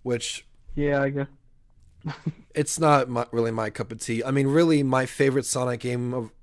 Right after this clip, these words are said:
Speaker 1: my favorite modern Sonic game is probably Sonic Generations.
Speaker 2: That is
Speaker 1: Uh,
Speaker 2: a good one.
Speaker 1: 'cause
Speaker 2: Colors is
Speaker 1: that's a
Speaker 2: also
Speaker 1: good
Speaker 2: really good.
Speaker 1: balance of, like, the, the classic two D Sonic, and then also
Speaker 2: Yeah.
Speaker 1: and you also got the, the boost modern Sonic, so I think it's a good balance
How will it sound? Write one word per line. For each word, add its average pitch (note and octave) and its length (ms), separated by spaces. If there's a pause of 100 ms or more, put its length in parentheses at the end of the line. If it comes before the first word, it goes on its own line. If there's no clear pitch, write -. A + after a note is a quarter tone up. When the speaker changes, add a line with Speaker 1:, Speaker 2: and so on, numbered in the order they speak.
(140)
Speaker 1:
my B2 200
favorite C#3 380
modern A#2+ 420
Sonic A#2 340
game A#2 200
is A2 120
probably A2+ 540
Sonic G#2+ 360
Generations. G2+ 840 (1040)
Speaker 2:
That A#2+ 80
is A2+ 220
Speaker 1:
Uh, D3 40
Speaker 2:
a - 20
good D3 140
one. C3+ 320
Speaker 1:
'cause - 60 (140)
Speaker 2:
Colors F#3+ 60
is D#3 60
Speaker 1:
that's D3 160
a - 40
Speaker 2:
also C3+ 100
Speaker 1:
good C3+ 80
Speaker 2:
really C#3+ 120
good. B2+ 40
Speaker 1:
balance C3 360
of, A#2+ 120
like, A#2 380 (840)
the, A#2+ 340 (160)
the B2+ 100
classic B2 520
two B2+ 160
D A#2 160
Sonic, A#2+ 460
and A#2+ 180
then A#2 80
also A#2+ 520 (720)
Speaker 2:
Yeah. D3 360 (160)
Speaker 1:
and B2+ 100
you C3 100
also C3+ 240
got B2+ 240
the, A#2 80 (220)
the A2+ 160
boost A#2+ 380
modern A2 280
Sonic, G#2+ 400
so B2 120
I A#2+ 60
think A#2+ 200
it's A2+ 140
a A#2 40
good G#2 260
balance G#2 560